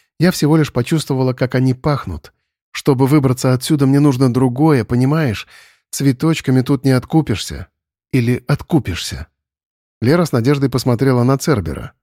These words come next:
Тот склонил голову набок, прикрыл глаза, и снова стало темно. Она щелкнула пальцами. Вспыхнул огонь в камине,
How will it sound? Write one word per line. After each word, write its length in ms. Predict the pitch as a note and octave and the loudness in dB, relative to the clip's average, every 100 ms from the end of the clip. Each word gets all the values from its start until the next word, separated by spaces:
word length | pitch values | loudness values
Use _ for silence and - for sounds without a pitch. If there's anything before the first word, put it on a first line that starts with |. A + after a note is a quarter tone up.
| _ _ _ - | _ _ _ -2
Тот 160 | A#2+ | -2
склонил 360 | - A#2+ B2 A#2 | 0 0 2 2
голову 360 | A#2+ A#2 G#2 | 2 0 0
набок, 440 | G2+ G#2+ C3 D3 - _ _ _ | -2 0 -2 -4 -6 _ _ _
прикрыл 400 | - A#2+ B2 B2+ A2 | -4 -2 2 0 2
глаза, 440 | A#2 G#2+ A2+ D#3+ - | 0 0 0 -2 -2
и 100 | A#2+ | -4
снова 400 | - G#2 B2 C3 | -4 -2 -2 -2
стало 340 | - A#2+ A#2 | -2 -2 -2
темно. 520 | A2+ B2+ A#2 G2 - - _ _ _ _ - | -2 -2 -2 -2 -6 -14 _ _ _ _ -2
Она 220 | A#2 A#2 | 2 2
щелкнула 500 | - B2 A2 A#2 B2 | 2 0 0 0 0
пальцами. 600 | - B2 E2+ E2+ C#2 - _ _ _ _ _ | 0 -2 -2 -8 -10 -14 _ _ _ _ _
Вспыхнул 540 | - - D#3+ - B2+ - | -6 0 0 2 0 0
огонь 360 | A#2+ G2+ A#2 | -2 0 0
в 80 | A#2+ | 0
камине, 480 | - C#3 D3 D3+ C#3+ | 0 2 4 4 0